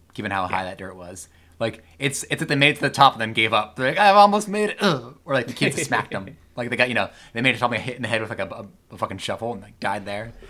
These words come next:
Speaker 1: Uh, <coughs> because her, her father was one of them. Her father was there with his ring, and she was like, no, the mother, actually, it was the mother's hand.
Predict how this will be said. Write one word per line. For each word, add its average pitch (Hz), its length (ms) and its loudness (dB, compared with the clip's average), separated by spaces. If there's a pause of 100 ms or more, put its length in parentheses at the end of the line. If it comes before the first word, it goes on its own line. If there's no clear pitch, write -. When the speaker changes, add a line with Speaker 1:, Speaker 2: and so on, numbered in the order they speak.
Speaker 1:
Uh, - 360 4
<coughs> - 0 -
because - 360 2
her, 147 120 6
her 139 120 4
father 214 280 10
was 117 100 0
one 101 100 -4
of 101 40 -4
them. 95 120 -4
Her 113 60 0
father 139 340 0
was 127 80 -4
there 131 120 2
with 120 80 -4
his 117 120 -6
ring, 120 340 -2
and 95 100 -10
she 110 120 -6
was 101 120 -8
like, 95 240 -8
no, 190 140 6
the 131 80 -2
mother, 185 200 6
actually, 110 180 -4
it 110 40 -4
was 104 40 -6
the 120 80 -2
mother's 156 260 2
hand. 120 380 -2